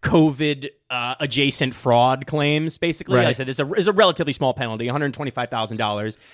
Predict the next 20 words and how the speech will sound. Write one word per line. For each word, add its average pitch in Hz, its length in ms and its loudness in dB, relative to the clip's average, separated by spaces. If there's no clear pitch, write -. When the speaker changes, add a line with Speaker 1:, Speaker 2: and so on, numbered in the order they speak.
Speaker 1:
But 277 120 8
I - 20 6
really 349 240 2
just 214 100 -6
wanted 202 220 2
to 143 60 -8
talk 156 240 4
about 131 260 0
it. 123 260 -4
This 240 120 -4
is 262 60 -4
about 254 180 4
Cheesecake 165 400 -2
Factory, 139 520 -2
and 151 120 -2
I 196 100 4
thought 190 240 2
we 175 100 0
would 165 140 0
just - 420 -6